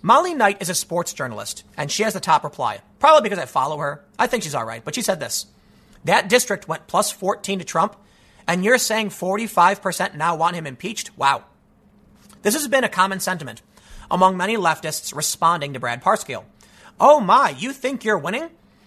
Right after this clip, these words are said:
Most of that district wants to impeach the president when fourteen, you know, fourteen percent was, was towards the president." Let me, let me tell you something. Donald Trump already lost that district. Don't you get it? In twenty sixteen,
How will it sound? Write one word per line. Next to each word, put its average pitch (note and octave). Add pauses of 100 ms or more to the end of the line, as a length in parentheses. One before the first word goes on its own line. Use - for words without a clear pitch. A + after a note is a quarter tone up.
(160)
Most B3+
of C#4+
that C4
district A#3+
wants G#3+
to F#3+
impeach G#3+
the G3
president F#3+
when D#3
fourteen, G3 (260)
you E3
know, C3
fourteen G3+
percent F3 (280)
was, C#3+
was C#3
towards F3
the -
president." G#3+ (480)
Let G#3
me, C#4
let C#4+
me F4+
tell C#4+
you G#3
something. A#2 (720)
Donald C#4+
Trump D#4
already F#3
lost C#3
that -
district. - (180)
Don't G3+
you C4+
get B2+
it? - (600)
In G#3
twenty C#4+
sixteen, F#3+